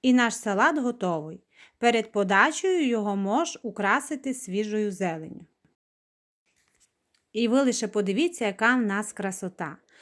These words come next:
Дійсно дуже красиво, смачно, ніжно і ситно. Його можна їсти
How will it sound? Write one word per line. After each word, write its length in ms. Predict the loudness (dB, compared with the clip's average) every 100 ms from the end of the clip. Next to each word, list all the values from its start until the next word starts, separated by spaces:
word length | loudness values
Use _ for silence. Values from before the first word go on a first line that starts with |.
| -20 -10
Дійсно 480 | 2 4 4 0 -4
дуже 500 | -2 -2 -4 -4 -8 _ _ -8
красиво, 880 | -2 0 2 2 4 2 -2 -4 -8
смачно, 1000 | -8 -2 2 2 0 -2 -4 0 -2 -4 _ -6
ніжно 540 | -2 -2 -2 -4 -6 -6
і 80 | -6
ситно. 600 | -4 -2 -4 -6 -16 -18 _ _ _ _ _ _ _ _ _ _ _ _ _ _
Його 320 | 0 4 4 4
можна 400 | 2 0 0 0
їсти 800 | 2 0 0 -2 -2 -2 -4